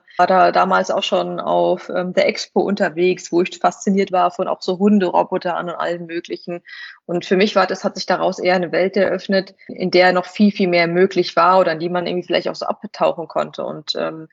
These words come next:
aus der ich eigentlich mehr gezogen habe. Und aus dieser Interesse,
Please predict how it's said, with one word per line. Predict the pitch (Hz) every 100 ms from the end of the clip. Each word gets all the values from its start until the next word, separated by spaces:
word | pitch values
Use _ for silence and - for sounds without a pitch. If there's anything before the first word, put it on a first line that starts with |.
| -
aus | - 170
der | - 180
ich | 180
eigentlich | 151 165 -
mehr | 180 175
gezogen | 160 - 202 214 196
habe. | 160 156 156 175 190
Und | 175 160 190
aus | 175 -
dieser | - 202 202
Interesse, | 185 - 160 196 220 254